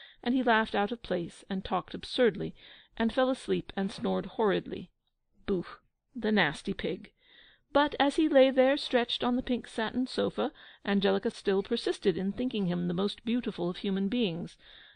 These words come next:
No doubt the magic rose which Bulbo wore caused this infatuation on Angelica's part,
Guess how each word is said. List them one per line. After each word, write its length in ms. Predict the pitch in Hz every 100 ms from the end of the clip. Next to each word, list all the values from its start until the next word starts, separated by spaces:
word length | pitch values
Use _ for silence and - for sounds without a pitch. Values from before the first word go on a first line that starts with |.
| -
No 240 | 208 247
doubt 380 | 208 254 233 -
the 80 | -
magic 360 | 196 208 202 -
rose 480 | 226 240 175 175
which 220 | - 202 -
Bulbo 400 | 220 202 180 185
wore 380 | 220 208 170
caused 340 | 190 208 208 202
this 160 | 208
infatuation 760 | 214 220 185 185 180 175 - 185
on 180 | 185 180
Angelica's 600 | 185 175 175 170 175 -
part, 420 | - 240 151